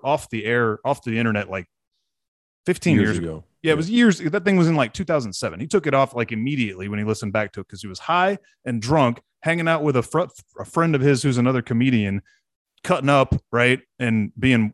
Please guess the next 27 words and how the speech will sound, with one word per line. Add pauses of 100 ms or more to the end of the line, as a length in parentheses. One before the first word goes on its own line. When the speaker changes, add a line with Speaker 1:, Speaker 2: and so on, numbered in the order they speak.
Speaker 1:
way
too
loose.
And
honestly,
dude,
being,
like, (1120)
kinda
subtly
racist.
That
doesn't
make
him
a
racist,
but
the
way
he
was
talking, (1000)
it's
hard
to
argue.